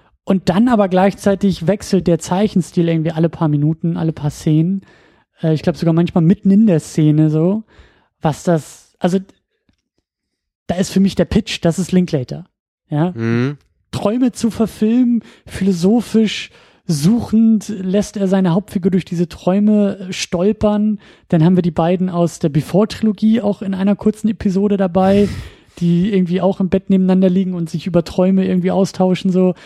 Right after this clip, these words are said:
Speaker 1: Das, das macht halt dann diese Inszenierung, das, das ist für mich auch ein Linklater.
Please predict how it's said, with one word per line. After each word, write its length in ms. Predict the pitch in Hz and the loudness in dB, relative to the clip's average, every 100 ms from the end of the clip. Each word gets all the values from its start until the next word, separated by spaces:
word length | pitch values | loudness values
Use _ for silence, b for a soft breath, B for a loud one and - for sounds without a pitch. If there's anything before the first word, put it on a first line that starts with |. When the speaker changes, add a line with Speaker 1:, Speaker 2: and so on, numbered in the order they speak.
| B | B
Speaker 1:
Das, 240 | - 160 - | -4 -4 -4
das 160 | - | -4
macht 200 | 185 - | -2 -2
halt 160 | 170 156 - 190 | -4 -4 -8 -2
dann 200 | 180 170 | 0 2
diese 260 | 160 156 | 2 2
Inszenierung, 580 | 175 170 - 156 185 220 | 0 -2 0 2 2 2
das, 160 | 156 - | 0 -4
das 220 | 139 - | -12 -4
ist 100 | 214 | -2
für 120 | - | 0
mich 260 | 190 170 - | 0 0 -2
auch 100 | 170 | 0
ein 80 | 175 | 2
Linklater. 440 | 190 185 147 143 | 2 2 0 -2